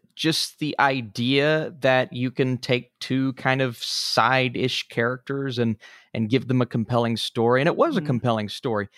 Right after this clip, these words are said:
Speaker 1: Uh, but like you said, yeah, I think some of the writing was lack-, lackluster. The finale, just like WandaVision, but even a bit more than that, was a little bit disappointing. And there were some
Speaker 2: Yeah.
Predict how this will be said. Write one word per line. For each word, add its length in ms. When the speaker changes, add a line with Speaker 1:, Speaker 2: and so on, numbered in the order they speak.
Speaker 1:
Uh, 120
but 120
like 140
you 80
said, 200
yeah, 140
I 80
think 180
some 140
of 40
the 80
writing 260
was 140
lack-, 320
lackluster. 520
The 140
finale, 880
just 240
like 200
WandaVision, 580
but 140
even 200
a 40
bit 160
more 360
than 140
that, 300
was 180
a 60
little 160
bit 200
disappointing. 640
And 140
there 80
were 100
some 220
Speaker 2:
Yeah. 60